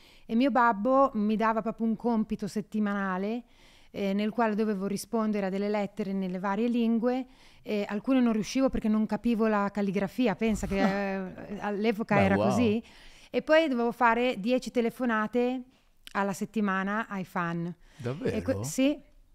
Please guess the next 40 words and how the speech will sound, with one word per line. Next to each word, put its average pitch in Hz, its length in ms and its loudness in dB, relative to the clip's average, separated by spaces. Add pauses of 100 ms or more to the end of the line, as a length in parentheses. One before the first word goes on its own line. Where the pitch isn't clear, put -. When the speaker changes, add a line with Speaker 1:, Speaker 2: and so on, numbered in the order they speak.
(240)
Speaker 1:
E 208 520 0
questa 240 240 -2
cosa, 269 360 4 (180)
eh, 196 960 -6
devo 208 240 -2
ringraziare 214 440 0
molto 233 260 0
mio 185 140 0
babbo 175 280 -2
per 175 160 -6
questo, 175 420 -6
perché 190 400 -4 (460)
mi 208 180 -2
ha 202 400 0
veramente 214 500 0
legato, 180 840 -2 (160)
mi 196 160 -2
fa 202 340 -2
molto 226 380 2
rispettare 180 680 -2
la 175 100 -4
figura 175 320 -6
del 165 160 -6
fan. 170 480 -6 (300)
Speaker 2:
Ah, - 180 -10
questo 175 280 -2
è - 20 0
bellissimo, 101 400 -2
non, 107 240 0
non 120 120 0
lo 120 100 0
sapevo 135 580 2
e 117 80 -8
mi 110 200 2
porta 107 320 2
anche 107 220 0
a 113 40 0
una 107 280 2
sorta 110 360 -2
di, 104 460 2